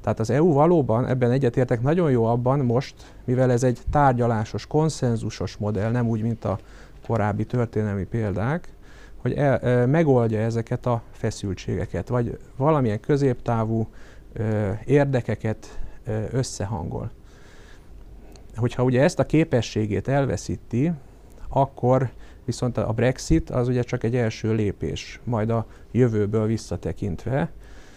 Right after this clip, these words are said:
És a Brexitnek is van egy ilyen kedvezőtlen, ö, vagy egy pessimista, ö, irányultságú jelzésértéke, hogy hát azért erre oda kéne figyelni,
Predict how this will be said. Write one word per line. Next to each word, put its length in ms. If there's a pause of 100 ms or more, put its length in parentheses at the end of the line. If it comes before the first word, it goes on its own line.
(340)
És 160
a 220
Brexitnek 580
is 160
van 140
egy 140
ilyen 160
kedvezőtlen, 880 (260)
ö, 400 (600)
vagy 120
egy 60
pessimista, 840 (540)
ö, 220 (100)
irányultságú 1040 (100)
jelzésértéke, 1300 (480)
hogy 160
hát 140
azért 240
erre 200
oda 180
kéne 280
figyelni, 800